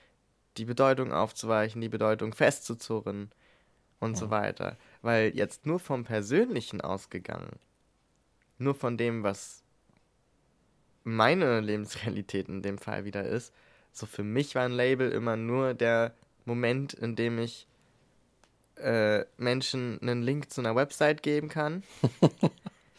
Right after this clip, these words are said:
Speaker 2: Ja.
Speaker 1: und sagen kann, also ein Großteil meiner Erfahrungen oder grundsätzlichen Ausrichtungen kannst du hier nachlesen, wenn dich das interessiert und du darüber mehr erfahren willst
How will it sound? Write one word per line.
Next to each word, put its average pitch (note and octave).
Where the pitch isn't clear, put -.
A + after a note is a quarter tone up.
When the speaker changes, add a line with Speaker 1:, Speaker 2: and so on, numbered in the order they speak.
Speaker 2:
Ja. F#2
Speaker 1:
und A#2+
sagen B2+
kann, B2+
also A#2
ein A2+
Großteil D3+
meiner C3
Erfahrungen G#2
oder A2
grundsätzlichen B2
Ausrichtungen G#2
kannst G#2+
du G#2+
hier B2
nachlesen, C3
wenn A2+
dich A#2+
das A#2+
interessiert A#2
und G#2
du G#2
darüber G#2
mehr G#2+
erfahren G#2+
willst A2